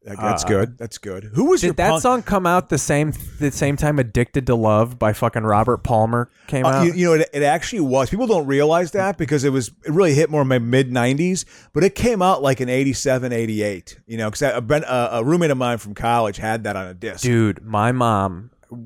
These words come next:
Speaker 2: we, when my mom first left my dad, we moved to Merrillville, Indiana.
Speaker 1: Yeah.
Speaker 2: And we lived in this place called Pine Island Apartments. And it was me, my sister, my mom. My dad, my mom was with my stepdad, but we didn't live with him yet.
Speaker 1: Okay.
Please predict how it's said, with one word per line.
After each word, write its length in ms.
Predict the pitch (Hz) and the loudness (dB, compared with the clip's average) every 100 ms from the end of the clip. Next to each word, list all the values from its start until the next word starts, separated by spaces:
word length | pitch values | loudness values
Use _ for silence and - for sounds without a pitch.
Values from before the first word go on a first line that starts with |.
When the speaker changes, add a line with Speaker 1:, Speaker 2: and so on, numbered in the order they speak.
| - _ - | -20 _ -10
Speaker 2:
we, 640 | 131 147 165 175 175 170 _ _ - | -4 0 0 -2 -4 -12 _ _ -8
when 140 | 131 | -4
my 120 | 131 151 | 0 2
mom 160 | 156 | 2
first 480 | - - 156 170 - | -2 -2 0 0 0
left 260 | 135 135 139 | 0 0 0
my 160 | 123 | -4
dad, 340 | 113 107 107 101 | -2 0 0 0
we 100 | 113 | -2
moved 240 | 120 - | -4 -4
to 80 | 113 | -8
Merrillville, 680 | 107 113 123 131 143 139 120 | -2 0 0 2 0 0 -2
Indiana. 640 | 120 120 107 101 85 - | -4 -4 -2 -4 -6 -8
Speaker 1:
Yeah. 140 | 113 107 | -2 -2
Speaker 2:
And 80 | 117 | 0
we 60 | |
lived 200 | 120 120 | 0 0
in 80 | 123 | -2
this 140 | 117 - | -4 -4
place 260 | 123 120 | -4 -2
called 240 | - 110 - | -2 -4 -4
Pine 300 | 131 123 123 | -2 -2 0
Island 280 | 131 127 | 0 0
Apartments. 540 | 120 - 110 98 104 - | -2 0 -2 -2 -6 -6
And 100 | 113 | -6
it 60 | |
was 160 | 104 113 | -6 -6
me, 220 | 117 135 | -2 -2
my 180 | 139 127 | 0 -2
sister, 400 | - 127 - 127 | -2 -6 -4 -4
my 160 | 117 113 | -2 0
mom. 360 | 113 107 113 | 0 0 0
My 140 | 117 110 | 0 -2
dad, 360 | 123 131 147 147 | 2 2 2 0
my 200 | 127 120 | -4 -2
mom 180 | 123 147 | 2 2
was 140 | 151 113 | 2 2
with 260 | 127 127 | -2 0
my 120 | 131 | -4
stepdad, 480 | 107 - 113 - 135 | -4 -2 -2 0 2
but 100 | 131 | 2
we 120 | 117 127 | 2 2
didn't 220 | 120 113 | 0 -2
live 160 | 113 | -2
with 180 | 101 95 | -2 -6
him 160 | 95 95 | -8 -10
yet. 220 | 92 - _ 110 | -12 -14 _ -6
Speaker 1:
Okay. 380 | - 107 98 | -4 -4 -4